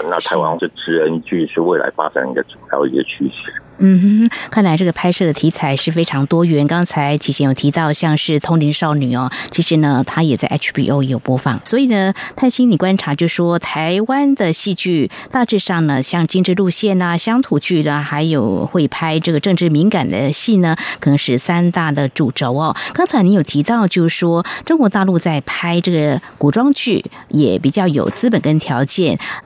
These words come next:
Speaker 2: 有这个市场，但是成本相对低。那么最后我们回到台湾的戏剧，在以这三条轴线如果来看，或者是说未来的发展的一个情况，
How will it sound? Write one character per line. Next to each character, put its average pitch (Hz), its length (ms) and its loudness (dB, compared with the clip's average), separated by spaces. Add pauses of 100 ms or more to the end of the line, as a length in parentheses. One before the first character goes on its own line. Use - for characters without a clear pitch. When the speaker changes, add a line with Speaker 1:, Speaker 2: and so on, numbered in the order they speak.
(100)
Speaker 2:
有 120 180 2
这 208 120 0
个 - 20 2
市 233 140 -2
场， 139 180 -2
但 175 160 0
是 143 220 -2 (180)
成 233 220 2
本 139 160 2
相 165 200 0
对 160 160 2
低。 165 320 0
那 269 120 2
么 208 180 2 (180)
最 311 140 0
后 - 140 -6
我 208 60 4
们 147 100 4
回 143 120 0
到 151 200 -2
台 - 240 -4
湾 269 120 0
的 277 80 2
戏 214 220 -2
剧， 175 320 -2 (220)
在 214 320 0
以 160 480 0
这 190 140 0
三 247 180 0
条 156 140 0
轴 151 240 0
线 190 200 -2
如 175 80 0
果 160 80 0
来 147 40 -2
看， 170 160 -2
或 302 120 -2
者 262 80 -2
是 220 80 -4
说 254 260 -2
未 285 160 0
来 139 120 -2
的 151 80 -4
发 220 260 -2
展 123 280 -4
的 110 100 -2
一 110 40 -2
个 143 100 0
情 123 200 -2
况， 175 240 -2